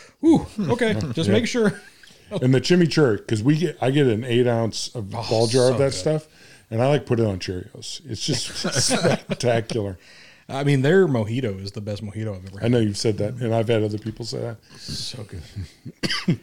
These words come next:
Speaker 2: So
Speaker 1: That
Speaker 2: Caleb
Speaker 1: might, you know what? Are they, if they're open for next on the, say the, let's say they're open on the fifteenth.
Speaker 2: Yeah, maybe we do that.
Speaker 1: Maybe.
Speaker 2: That's, I, I, I think that's probably, I mentioned it to Bear and, um, and to, uh,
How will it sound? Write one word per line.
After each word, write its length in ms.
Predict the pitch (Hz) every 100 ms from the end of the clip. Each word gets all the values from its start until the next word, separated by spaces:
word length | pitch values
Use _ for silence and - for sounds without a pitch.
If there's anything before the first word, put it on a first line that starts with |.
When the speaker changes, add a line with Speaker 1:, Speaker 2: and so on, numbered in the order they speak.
| _
Speaker 2:
So 100 | 143
Speaker 1:
That 80 | 262
Speaker 2:
Caleb 300 | 147 143 147
Speaker 1:
might, 120 | 120
you 100 | 190
know 120 | 233 220
what? 420 | 233 277 - -
Are 80 | 175
they, 180 | 233 180 _ _ _ _ _ _ _ _ _
if 120 | 156
they're 220 | - 214 208
open 220 | 196 185
for 200 | - 139
next 380 | 131 196 - -
on 240 | 160 170
the, 220 | 160 143 135
say 240 | 160 147
the, 160 | 127 -
let's 180 | - 240
say 140 | - 226
they're 120 | 160
open 180 | 151 147
on 80 |
the 60 | 123
fifteenth. 680 | - 139 - 123 - _ -
Speaker 2:
Yeah, 120 | 101
maybe 280 | 101 101 101
we 100 | 98
do 140 | 92 95
that. 240 | 107 - _ -
Speaker 1:
Maybe. 380 | 180 143 120 - _ _ _ _ _ -
Speaker 2:
That's, 320 | 110 - - - - -
I, 200 | 120 113 -
I, 200 | 113 104 -
I 100 | 110
think 240 | 95 107
that's 200 | 113 104
probably, 680 | - - 110 110 107 110 113 - - -
I 80 | 117
mentioned 460 | 127 139 - 160
it 120 | 147 -
to 80 | 123
Bear 480 | 123 123 139 143 - _ - _ -
and, 640 | 120 117 113 110 107 - 165
um, 640 | 120 107 104 101 127 147 -
and 280 | 113 104
to, 340 | - 104 101 98
uh, 240 | 98 104